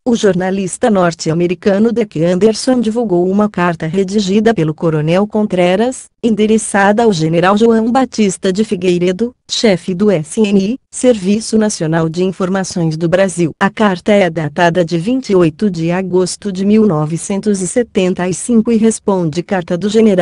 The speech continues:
Figueiredo manifestando da mesma preocupação do general com a eleição de Jimmy Carter, nos Estados Unidos, e que é do conhecimento o apoio dos democratas com defensores de direitos humanos latino-americanos,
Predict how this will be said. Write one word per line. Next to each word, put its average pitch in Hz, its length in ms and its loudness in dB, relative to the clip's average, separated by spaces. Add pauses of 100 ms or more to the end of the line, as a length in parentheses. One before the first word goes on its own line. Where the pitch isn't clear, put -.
(120)
Figueiredo 185 640 0
manifestando 196 760 0
da 214 120 4
mesma 202 380 2
preocupação 185 720 -2
do 170 120 0
general 180 480 2
com 202 180 -2
a 165 100 0
eleição 160 560 -2
de 180 140 -2
Jimmy 185 380 0
Carter, 185 440 0 (220)
nos 233 160 -4
Estados 185 560 -2
Unidos, 208 580 0 (140)
e 254 80 -2
que 185 160 0
é 180 80 6
do 208 140 0
conhecimento 214 760 0
o - 20 0
apoio 190 380 2
dos 202 220 -4
democratas 185 760 0
com 180 160 -2
defensores 202 760 -2
de 190 140 -4
direitos 180 540 2
humanos 208 460 2
latino-americanos, 175 1200 0